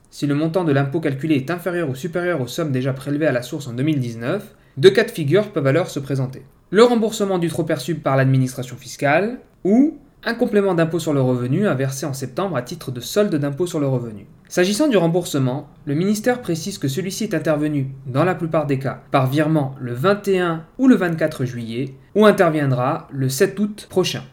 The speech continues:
Prêtez donc une attention toute particulière à vos relevés bancaires dans les prochains jours. Notre deuxième actualité a pour thème l'impôt sur les sociétés et l'obligation de certaines sociétés de produire une déclaration spéciale.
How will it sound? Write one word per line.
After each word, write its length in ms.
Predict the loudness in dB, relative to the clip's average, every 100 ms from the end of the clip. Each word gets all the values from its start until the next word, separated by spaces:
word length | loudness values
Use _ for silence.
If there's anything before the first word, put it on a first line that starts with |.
| 0
Prêtez 220 | 4 6
donc 220 | 6 4
une 80 | 2
attention 380 | 2 0 -2 -2
toute 180 | -2 -2
particulière 580 | -4 -6 -4 0 0
à 60 | 0
vos 120 | 0
relevés 260 | 2 4 4
bancaires 340 | 2 2 0
dans 80 | 0
les 80 | -2
prochains 320 | -4 -2 -2
jours. 340 | -4 -10 -18 _ _ _ _ _ -12
Notre 220 | -4 2
deuxième 260 | 4 4
actualité 600 | 2 2 0 0 -2 0
a 80 | 2
pour 180 | 2 -2
thème 200 | 0 0
l'impôt 240 | 2 0
sur 100 | 0
les 80 | 0
sociétés 580 | -2 -2 -2 0 0 4
et 40 |
l'obligation 560 | 4 4 4 2 2 -2
de 80 | -2
certaines 340 | -4 -4 -4
sociétés 340 | -2 -2 -2 -2
de 80 |
produire 300 | -2 0 0
une 80 | 2
déclaration 480 | 0 0 0 -2 -4
spéciale. 460 | -4 -6 -4 -8